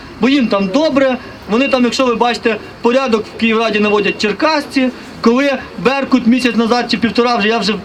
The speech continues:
часі попутався, на-, на-, почав нападати на Київраду, то черкасці витягнули бронзбойти, черкасці спалили ту машину Беркуту, він ледь, ледь бідний втік.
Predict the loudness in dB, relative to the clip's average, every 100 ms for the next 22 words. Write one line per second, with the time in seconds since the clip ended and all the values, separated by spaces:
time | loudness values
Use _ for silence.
0 | -2 0 0 -2 0 0 0 0 -2 -4
1 | -8 0 0 0 0 0 0 -2 2 2
2 | 2 2 2 2 2 0 2 0 2 2
3 | 2 0 -2 -8 -2 0 0 0 0 0
4 | 2 2 2 2 2 2 2 0 2 2
5 | 0 0 -4 -6 -10 -2 -2 0 -2 0
6 | -2 0 2 2 2 2 2 2 2 2
7 | 0 -2 0 2 2 0 0 0 2 2
8 | 2 0 0 -2